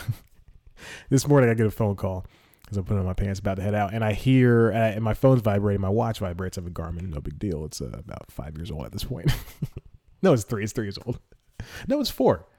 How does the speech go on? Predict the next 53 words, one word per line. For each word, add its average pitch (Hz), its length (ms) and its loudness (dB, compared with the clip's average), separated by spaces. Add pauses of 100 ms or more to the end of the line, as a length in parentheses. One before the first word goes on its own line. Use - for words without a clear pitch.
(520)
No, 107 320 2 (200)
when 147 160 2
did 123 80 2
I 107 40 0
get 90 140 -8
it? - 100 -18 (240)
It's - 140 2
four 131 180 4
years 95 160 0
old. - 140 -12 (400)
It's 123 160 -2
about 117 180 6
as 110 80 4
old 104 140 4
as 92 80 -2
the 98 80 0
website. 85 360 -6 (140)
Ugh, - 220 -8
Jesus. - 380 -12 (840)
I've 131 100 2
been 107 100 0
doing 98 160 -4
both 95 260 -2
of 92 60 -6
those 95 180 -4
things - 220 2
too 113 140 2
long. 101 260 0
So, 143 340 8 (1120)
get 156 100 2
a 156 60 8
phone 123 160 4
call. 92 260 -4 (1300)
And 117 760 4 (280)
I, 110 680 0
I 107 140 -2
see 139 160 0
the 135 80 4
number, 120 580 4
and 107 100 0
I 101 60 -2
go, 95 180 -4
"All 101 100 -2
right, 90 220 -8
it's 90 100 -10
probably 101 220 -4
another 98 140 -4
spam - 560 -8
person. 87 520 -10
I'll, 101 120 -8
I'll 95 60 -6
humor 101 500 0
them." 82 240 -12